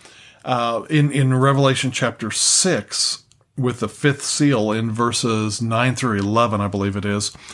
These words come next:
there's a multitude of people who have died for their faith. They were murdered for being Christians. And they are before the throne of the Father God, and they cry out and they say, "How long, O Lord,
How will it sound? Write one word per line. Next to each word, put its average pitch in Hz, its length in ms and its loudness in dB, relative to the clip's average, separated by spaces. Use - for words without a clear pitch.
there's 127 280 4
a 120 60 4
multitude 131 640 4
of 117 80 -4
people 117 280 0
who 120 180 2
have 104 200 -4
died 113 380 2
for 113 100 -2
their 107 80 -2
faith. 110 240 -2
They 113 100 -2
were 107 140 0
murdered 110 640 0
for 127 160 0
being 110 320 2
Christians. 107 640 -4
And 127 240 0
they 131 140 4
are 123 80 4
before 147 500 0
the 135 120 -2
throne 147 280 2
of 143 80 2
the 120 80 -4
Father 120 300 -2
God, 127 260 0
and 117 160 -6
they 107 80 -4
cry 123 340 -2
out 139 100 0
and 127 80 -8
they 123 60 -6
say, 117 180 -2
"How 151 260 0
long, 165 480 4
O 143 100 2
Lord, 117 440 -2